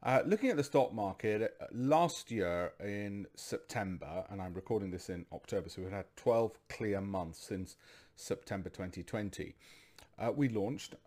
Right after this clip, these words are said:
uh, as we do each month, our approved list of stocks that we would like to hold for twelve months. And this is based on cash flow performance, uh, consistency of performance of those stocks, volatility,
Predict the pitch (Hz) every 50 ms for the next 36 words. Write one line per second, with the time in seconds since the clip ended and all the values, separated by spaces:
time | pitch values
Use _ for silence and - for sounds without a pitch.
0 | - - - - 95 90 90 85 76 - - _ _ - 107 113 98 110 107 92
1 | 110 104 101 95 - - 90 73 69 80 113 113 - - - - - 95 98 98
2 | 98 95 92 - - - 113 107 98 85 95 95 92 87 - - - 87 - -
3 | - - 92 92 104 - - - - - - - - - - - - - - -
4 | _ _ - - 110 101 101 101 - - - - - - - - 101 104 104 101
5 | 98 92 98 98 87 92 95 92 95 - - 110 - - 90 90 95 - - 90
6 | - - - 87 87 - - 156 160 - - - - - - - - 98 185 -
7 | 95 92 95 - - 90 - - 87 85 - - 80 80 82 - 117 113 104 -
8 | - 113 101 98 - - - - - - 104 104 101 104 101 98 98 - - -
9 | - - - - - _ - - 92 - - - 98 - - 123 - - 110 98
10 | - 113 104 - - 98 - - 107 104 101 - - 98 85 104 101 92 - -
11 | - 104 - - - - 98 95 92 87 - - 113 107 101 - - - 104 101
12 | -